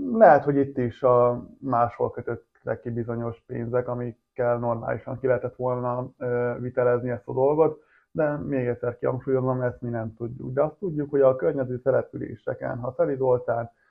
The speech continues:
felemelné a valagát és beülne a szolgálati autóba, nem csak ak-, akkor, amikor, ö,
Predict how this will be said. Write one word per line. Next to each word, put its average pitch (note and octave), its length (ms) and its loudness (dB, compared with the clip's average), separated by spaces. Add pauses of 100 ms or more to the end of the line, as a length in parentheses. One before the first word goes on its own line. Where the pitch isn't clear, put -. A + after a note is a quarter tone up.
(200)
felemelné C3 640 4
a A2+ 120 -2
valagát - 560 -4
és A#2 340 -8
beülne C3 520 2
a A#2 160 -2
szolgálati B2 460 2
autóba, A#2+ 480 -4
nem D#3+ 200 -4
csak - 180 -14
ak-, C3+ 220 -8
akkor, B2+ 340 -4
amikor, A#2+ 440 -2
ö, A#2 260 0